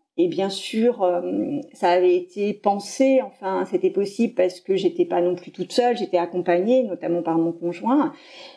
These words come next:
C'était évident que je, donc je ne remettrais plus les, les pieds dans un établissement scolaire en tant que professeur de mathématiques, ça, je ne voulais plus le faire. Donc, il y avait deux hypothèses pour moi, soit effectivement devenir, euh, conseillère principale d'éducation, ce que je souhaitais,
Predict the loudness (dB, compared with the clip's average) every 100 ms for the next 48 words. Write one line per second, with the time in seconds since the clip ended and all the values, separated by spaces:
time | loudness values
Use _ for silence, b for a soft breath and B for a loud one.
0 | B -4 -2 0 2 2 2 0 0 0
1 | -2 -4 -6 -2 -4 0 0 2 2 2
2 | 0 -4 -2 -4 -2 0 0 0 -6 0
3 | 0 0 -10 0 2 2 0 0 0 2
4 | 0 0 -4 -10 -12 -2 2 2 0 -4
5 | -6 -4 -4 0 0 2 2 0 0 -4
6 | -6 -6 -4 -4 0 -2 2 0 0 -4
7 | 0 2 2 -2 -6 -6 -2 0 2 2
8 | -2 -8 B B B B B -4 -2 2
9 | 2 4 0 -2 -14 0 2 2 0 -2
10 | 0 2 0 -2 -2 0 2 2 2 0
11 | -2 -2 0 -4 -6 -8 -2 0 0 -2
12 | 0 0 0 -2 -4 -4 -8 -8 -10 0
13 | 0 0 -6 -10 -8 -2 0 0 -2 -2
14 | -2 -2 -6 -2 -4 0 -2 -2 -4 -6
15 | -2 0